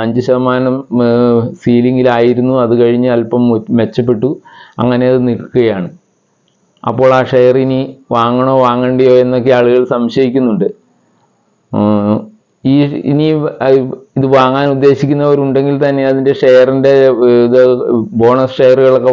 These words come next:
വന്നതിന് ശേഷം, ആ, തീരുമാനിക്കുന്നതാവും നല്ലതെന്ന് എനിക്ക് തോന്നുന്നു. കാരണം ഇത് മാർക്കറ്റിൽ വരുമ്പോൾ ഇത്ര, ഏ, ഈ വിലയിൽ നിന്ന് താഴെ വരാനുള്ള സാധ്യത പോലും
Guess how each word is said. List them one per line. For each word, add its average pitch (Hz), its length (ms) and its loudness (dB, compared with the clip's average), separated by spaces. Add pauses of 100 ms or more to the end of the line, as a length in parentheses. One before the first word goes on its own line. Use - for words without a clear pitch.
വന്നതിന് 123 420 -2
ശേഷം, 117 500 0 (760)
ആ, - 20 0 (340)
തീരുമാനിക്കുന്നതാവും 127 880 0
നല്ലതെന്ന് 123 460 2
എനിക്ക് 107 220 -2
തോന്നുന്നു. 95 360 0 (1200)
കാരണം 120 360 -2
ഇത് 120 140 -2
മാർക്കറ്റിൽ 123 600 -2
വരുമ്പോൾ 123 500 2
ഇത്ര, 120 240 -2 (480)
ഏ, 113 60 2 (300)
ഈ 123 60 0
വിലയിൽ 120 440 2
നിന്ന് 120 300 -2
താഴെ 113 200 0
വരാനുള്ള 123 440 0
സാധ്യത 117 360 -2
പോലും 117 320 0